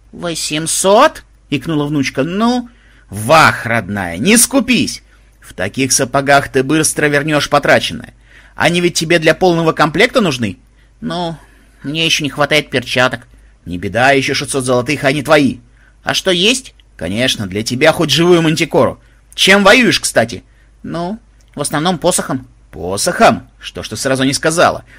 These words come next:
Как раз для тебя посох из красного дерева. Бу!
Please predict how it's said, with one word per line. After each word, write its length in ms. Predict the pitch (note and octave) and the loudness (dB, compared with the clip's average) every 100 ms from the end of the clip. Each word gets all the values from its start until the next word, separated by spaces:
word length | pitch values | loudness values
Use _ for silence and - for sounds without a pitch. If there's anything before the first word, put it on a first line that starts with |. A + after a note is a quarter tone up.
| - _ - | -20 _ -6
Как 200 | A#2 A#2+ | -4 0
раз 220 | C#3 C3+ | 0 2
для 120 | C#3 | -2
тебя 280 | C#3 D3+ C3 | -2 2 2
посох 460 | - C#3 C3+ - | 2 2 2 0
из 120 | D#3 - | -2 0
красного 460 | D#3 D3 D#3+ D#3 | 2 2 0 -2
дерева. 400 | E3 E3+ B2+ A2 | 2 2 4 2
Бу! 500 | G#2+ F3 A3+ C3+ - | 2 4 6 4 2